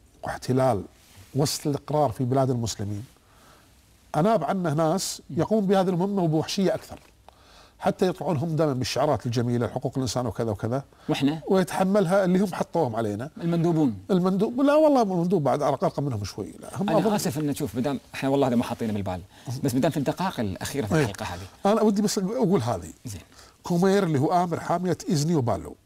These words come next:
Speaker 1: استنبط طريقة شاذة لاختبار مقدرة جنوده وأسلحتهم للقتال، وهي أنه كان ينتزع أطفال المنطقة من ذويهم
Speaker 2: أيوة.
Speaker 1: ليتخذ من رقابهم أهدافاً بدلاً عن دمى التمرين المعتادة لسيوف جنوده.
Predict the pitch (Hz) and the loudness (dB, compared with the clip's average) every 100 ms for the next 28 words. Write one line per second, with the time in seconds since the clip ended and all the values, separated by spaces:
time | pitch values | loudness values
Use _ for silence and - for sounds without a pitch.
0 | _ _ _ _ - - _ - - 196 | _ _ _ _ -20 -20 _ -6 -2 0
1 | 175 147 123 151 165 127 - 165 165 143 | 0 -2 0 0 0 -2 -2 0 2 0
2 | 123 - 120 135 147 127 127 131 143 117 | -2 -2 -2 0 0 0 -2 2 2 2
3 | 127 165 156 147 131 - 131 175 117 - | 0 0 2 2 0 -2 -4 -2 -6 -6
4 | - - - _ - - - - 123 160 | -10 -12 -14 _ -20 -20 -20 -8 0 2
5 | 147 131 139 151 139 165 151 135 180 139 | 4 2 0 0 0 0 0 0 0 0
6 | 135 135 - 180 170 156 165 - 135 151 | 0 -2 0 0 2 -2 -4 -4 -2 2
7 | 151 139 131 190 _ 139 127 170 175 160 | 2 2 0 -4 _ -8 -6 -6 -4 2
8 | 156 - 214 165 131 143 127 - 165 156 | 2 2 -4 -2 -4 -2 -2 0 0 0
9 | 131 151 117 151 139 135 127 151 151 135 | -2 -2 0 2 2 0 -2 0 0 0
10 | 110 135 117 165 135 - 139 151 135 113 | -2 -4 -2 -2 -2 -2 0 0 0 -2
11 | 156 147 131 - 139 104 104 90 85 - | 0 0 -2 -2 -4 -4 -4 -6 -8 -14